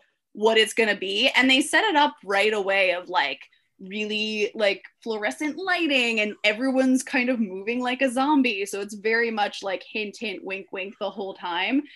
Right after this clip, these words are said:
But yeah, it was, like, thirty minutes until, like, the actual apocalypse happened. I felt like it would have been, like,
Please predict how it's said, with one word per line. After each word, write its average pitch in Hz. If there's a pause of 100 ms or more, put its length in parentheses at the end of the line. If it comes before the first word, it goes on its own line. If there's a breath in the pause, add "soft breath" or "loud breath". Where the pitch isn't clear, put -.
(120)
But 254
yeah, 269
it 226
was, 277 (100)
like, 285
thirty 240
minutes 208
until, 202
like, 185 (320)
the 196
actual 196
apocalypse 185
happened. -
I 247
felt 254
like 269
it 226
would 233
have 208
been, 196
like, 165